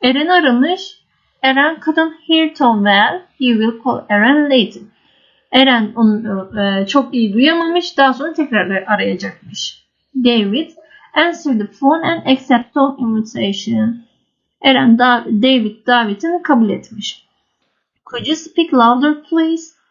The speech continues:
Bunu Eren söylemiş olabilir mi? Çünkü Eren onu duymamıştı.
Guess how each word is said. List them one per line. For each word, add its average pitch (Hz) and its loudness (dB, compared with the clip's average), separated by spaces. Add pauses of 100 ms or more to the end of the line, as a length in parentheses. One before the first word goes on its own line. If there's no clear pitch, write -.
(500)
Bunu 302 4
Eren 269 4
söylemiş 262 4
olabilir 302 4
mi? 214 2 (100)
Çünkü 254 2
Eren 262 2
onu 262 -2
duymamıştı. 208 -6